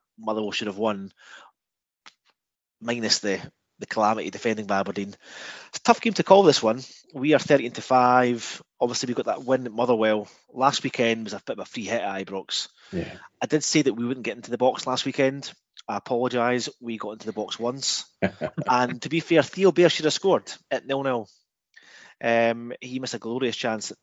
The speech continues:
Speaker 1: in the first half to go, to go one nil up after about twenty-five minutes. So I do think there could be goals in this match. I think we look more of a threat. Aberdeen defensively look vulnerable. St Mirren scored against them.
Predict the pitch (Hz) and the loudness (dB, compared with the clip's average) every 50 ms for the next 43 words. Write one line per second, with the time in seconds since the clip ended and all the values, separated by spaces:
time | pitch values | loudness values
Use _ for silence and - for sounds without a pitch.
0 | _ - 117 107 - - 110 - - 127 113 110 104 - - - - - - - | _ -18 -16 -12 -8 -8 -8 -6 -4 -4 -4 -4 -4 -8 -14 -18 -20 -18 -18 -16
1 | - - 123 113 110 107 104 107 110 113 113 - - 113 110 - - 101 107 104 | -10 -8 -6 -6 -6 -6 -6 -4 -4 -4 -4 -4 -6 -8 -8 -8 -8 -12 -12 -10
2 | - - 113 - 120 - 110 104 101 113 110 107 - - - - - - _ _ | -10 -10 -10 -10 -8 -8 -8 -8 -6 -6 -8 -8 -8 -8 -8 -10 -10 -12 _ _
3 | - - - - - - - - - - 156 156 151 135 - 160 151 185 202 185 | -20 -20 -20 -20 -20 -20 -20 -16 -8 -2 0 2 2 2 2 2 2 2 2 0
4 | - 196 196 - - 165 147 135 139 147 156 147 147 151 151 - 160 160 165 - | 0 -2 -6 -4 -4 -2 0 4 6 6 6 4 2 -2 -4 -2 0 0 0 0
5 | - - - - - _ - 147 - - 165 160 151 160 - - 151 151 151 143 | -2 -4 -8 -8 -8 _ -16 -8 -4 -4 -4 -4 -4 -10 -12 -6 -4 -2 0 0
6 | 135 147 143 165 147 139 131 117 113 110 - - 123 131 143 143 - _ _ _ | -2 -2 -6 -6 -6 -6 -4 -4 -6 -6 -4 0 2 4 4 2 0 _ _ _
7 | _ _ - - _ _ - 127 143 139 139 127 120 156 139 127 117 113 - 135 | _ _ -20 -20 _ _ 0 2 2 2 2 0 -2 -2 -4 -4 -4 -4 -2 -2
8 | 135 139 135 - 127 127 135 139 135 131 123 - _ _ _ _ - 120 113 - | -2 -2 -4 -6 -6 -2 -2 0 0 -2 -4 -8 _ _ _ _ -6 -6 -6 -6
9 | _ _ - - - - _ _ 160 101 117 127 139 147 147 143 156 160 - _ | _ _ -20 -20 -20 -20 _ _ -6 -4 -4 -2 -2 -2 0 0 -2 -2 -4 _
10 | _ - - - - - - - - 95 110 131 143 151 143 - - 143 143 151 | _ -20 -20 -20 -20 -16 -10 -8 -6 -4 -2 -2 -2 -2 -4 -4 -2 0 0 0
11 | 139 135 143 143 - - 143 147 147 | 2 0 0 0 0 -2 -4 -4 -6